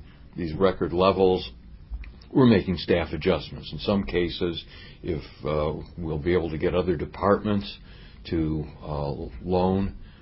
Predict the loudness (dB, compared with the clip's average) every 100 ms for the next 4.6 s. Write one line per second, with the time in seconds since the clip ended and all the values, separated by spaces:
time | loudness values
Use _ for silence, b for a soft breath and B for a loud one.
0 | B B -14 0 4 6 4 2 0 2
1 | 2 0 -2 -2 2 2 2 0 0 -2
2 | -4 -10 -8 -8 -4 -6 -6 -8 -2 0
3 | 0 0 -2 -2 -4 -6 -2 -2 -2 0
4 | 0 0 0 0 0 -4